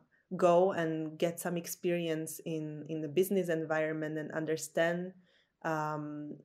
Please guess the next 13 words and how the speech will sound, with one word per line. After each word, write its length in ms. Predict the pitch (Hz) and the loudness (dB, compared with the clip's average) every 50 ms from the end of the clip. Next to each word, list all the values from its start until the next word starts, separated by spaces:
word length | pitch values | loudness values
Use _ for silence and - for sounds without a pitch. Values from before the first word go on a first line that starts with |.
| _ _ _ _ _ _ _ | _ _ _ _ _ _ _
what 500 | - 170 170 170 170 170 170 170 170 - - | -8 -4 -2 2 4 4 4 4 2 -2 -4
actually 420 | 180 170 170 - - 190 170 160 | -4 -4 -4 -2 -2 0 0 0
makes 420 | 160 160 160 160 170 170 - - - | 0 0 2 2 0 0 -4 -8 -10
people 400 | - - 180 175 170 175 170 160 | -6 -4 -4 -4 -2 0 -2 -2
to 140 | 160 - - | 0 -2 -4
invest 560 | - 156 156 147 175 208 202 202 - - - | -4 -4 0 2 4 4 4 2 -2 -8 -8
in 160 | - 170 165 | -6 -6 -4
this 200 | 147 160 156 - | -4 -4 -4 -6
kind 260 | - - 170 156 156 156 | -6 -4 -4 -4 -4 -6
of 100 | 151 151 | -8 -8
initiatives. 880 | - 160 156 151 147 147 - 151 151 - - - - - - - - - - - | -8 -8 -6 -6 -6 -8 -6 -6 -6 -6 -6 -8 -10 -10 -10 -12 -12 -10 -8 -6
And 260 | 165 160 160 156 156 | -4 -4 -4 -2 -2
then 340 | 160 156 156 156 156 156 | -2 -2 -2 -4 -6 -8